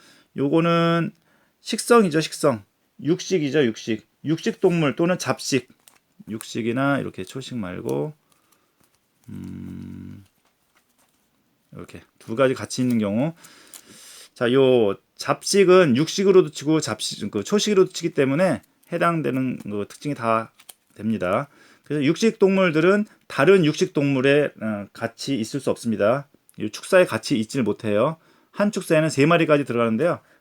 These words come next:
같이 있을 수 없다. 넣지를 못해요. 잡식도 마찬가지로 다른 잡식 동물하고 같이 있-, 있을 수 없겠죠. 자, 그것만 조심하시면 됩니다. 자, 또는 이런 잡식이나 육식 동물은 초식 동물이랑 있을 수 있는데요.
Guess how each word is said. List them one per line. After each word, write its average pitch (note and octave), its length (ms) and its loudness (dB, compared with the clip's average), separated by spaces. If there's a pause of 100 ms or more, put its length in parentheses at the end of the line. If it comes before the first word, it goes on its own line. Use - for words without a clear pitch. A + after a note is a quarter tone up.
같이 - 480 -6
있을 A2+ 380 -6
수 - 160 -4
없다. - 400 -2 (100)
넣지를 A2 340 -10
못해요. F#2 300 -10 (340)
잡식도 - 440 -4
마찬가지로 C3 720 2 (280)
다른 C#3 280 0
잡식 - 300 -8
동물하고 B2 260 0
같이 G#2+ 200 -12
있-, - 140 -16
있을 B2+ 200 -10
수 G2+ 100 -10
없겠죠. A2 580 -4 (720)
자, - 120 -14
그것만 G3+ 460 2
조심하시면 D#3 500 -2
됩니다. G#2+ 380 -4 (880)
자, G2 500 2
또는 G3+ 540 6 (440)
이런 D#3+ 340 4
잡식이나 E3+ 1000 4
육식 C3+ 320 0
동물은 D3+ 460 0 (680)
초식 B3 300 -4
동물이랑 G3+ 400 4
있을 F3+ 200 2
수 F3+ 160 0
있는데요. C#3+ 500 4